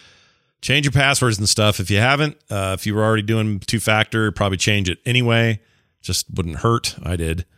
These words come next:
uh, even though I'm two-factored. And, um, they released a lot of stuff on this thing. It was called Part One. Uh, Twitch says these hackers are outside, not, they, they determine it is not an inside job or with any kind of inside help, which kinda blows my mind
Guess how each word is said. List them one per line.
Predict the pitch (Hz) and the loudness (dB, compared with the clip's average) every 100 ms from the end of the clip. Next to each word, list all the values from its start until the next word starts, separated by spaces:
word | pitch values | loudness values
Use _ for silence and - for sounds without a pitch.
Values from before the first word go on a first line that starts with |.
| _ _ _ _ - | _ _ _ _ -8
uh, | 73 | -4
even | 82 80 | -2 -2
though | 80 | 0
I'm | 80 | -2
two-factored. | - - 80 - 90 | -2 0 2 2 0
And, | - 107 107 - _ | 0 0 0 -2 _
um, | - 98 98 95 92 101 - | 0 2 2 0 -2 -6 -4
they | 113 | -2
released | 135 135 127 | 0 0 0
a | 104 | 0
lot | 101 131 110 | 0 0 0
of | |
stuff | - 120 107 | -2 -2 -2
on | |
this | 98 - | -2 0
thing. | 98 98 | -2 -2
It | 92 | -2
was | 90 | -4
called | - 127 123 | 0 0 0
Part | - 110 95 | 0 0 0
One. | 95 123 131 139 _ _ - - - - | 0 2 0 -4 _ _ -20 -20 -20 -6
Uh, | 87 92 90 | -2 0 0
Twitch | 85 123 | 0 0
says | - 113 107 | 2 2 2
these | 110 104 | 0 2
hackers | 110 107 104 98 | 2 2 0 0
are | 92 90 | 0 -2
outside, | - 107 - 107 104 107 104 | -2 -2 0 2 2 2 0
not, | 104 107 104 | -2 0 2
they, | 104 | 0
they | 95 - 107 | 0 0 0
determine | 101 - 120 110 | 0 0 0 2
it | 98 | 0
is | 101 | 0
not | 107 98 | 0 0
an | 95 | 0
inside | 131 131 120 | 0 2 2
job | 110 113 113 | 2 2 2
or | 101 90 92 | 2 -2 -2
with | 92 | -2
any | 107 98 | -2 0
kind | 98 | 0
of | 92 | 0
inside | 90 87 85 | -2 0 0
help, | 95 131 - - - _ _ - | 2 2 0 -8 -20 _ _ -8
which | 98 - | -8 -4
kinda | 220 220 185 | 0 2 2
blows | 147 135 | 4 2
my | 117 120 | 2 2
mind | 117 113 113 107 | 2 2 2 0